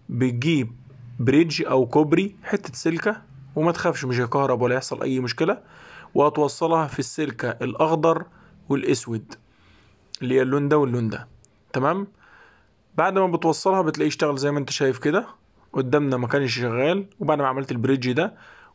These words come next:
وتسيب بريدج مستمر فيه كده اشتغل، تمام؟ بعد ما يشتغل هتلاقي منه كابل الساتا بتاعه اللي هو الباور، وتغذي الهارد اللي احنا عايزين نشغله،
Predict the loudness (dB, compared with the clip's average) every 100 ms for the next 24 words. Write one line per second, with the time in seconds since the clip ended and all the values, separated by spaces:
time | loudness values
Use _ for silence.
0 | -6 -4 -4 -4 2 4 4 0 -2 -2
1 | -2 0 0 -2 -2 -2 -4 -2 0 0
2 | -2 -8 -8 -20 _ _ _ -6 0 0
3 | -2 -8 _ -20 -12 -2 0 0 -2 0
4 | 2 0 0 2 2 2 0 0 0 -2
5 | -4 -4 0 0 -2 -2 0 0 0 -2
6 | 4 4 4 4 4 6 4 -2 _ -20
7 | _ _ 0 2 2 2 0 2 0 2
8 | 0 -2 -4 -4 -4 -2 0 0 0